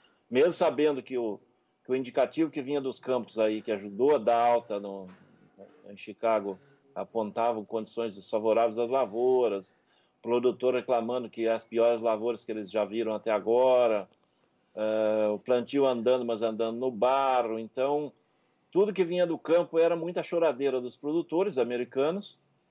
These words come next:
que é, serviu de apoio aí pra o mercado trabalhar até oito, nove, dez pontos positivos.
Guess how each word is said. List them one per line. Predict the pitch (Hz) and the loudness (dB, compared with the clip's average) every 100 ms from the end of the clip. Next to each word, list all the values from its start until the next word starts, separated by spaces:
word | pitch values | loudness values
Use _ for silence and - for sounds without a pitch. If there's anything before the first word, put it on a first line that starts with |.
| _ _ _ _ - | _ _ _ _ -4
que | 127 | 2
é, | 135 147 160 170 175 | 6 6 6 6 4
serviu | - 190 139 165 | 2 -2 0 0
de | 175 | 2
apoio | 202 - 165 170 | 2 0 0 2
aí | 131 | 2
pra | 131 156 165 175 | 2 2 2 2
o | |
mercado | 180 175 165 160 | 0 -2 -4 -4
trabalhar | 175 180 185 139 143 | -2 0 2 2 0
até | 127 123 | 0 0
oito, | 117 127 131 110 | 0 0 -2 -4
nove, | 113 120 | -2 -2
dez | 107 117 131 | 0 -2 -2
pontos | - 131 135 | -6 -8 -8
positivos. | - 143 151 - 127 95 - | -8 -8 -8 -6 -4 -4 -6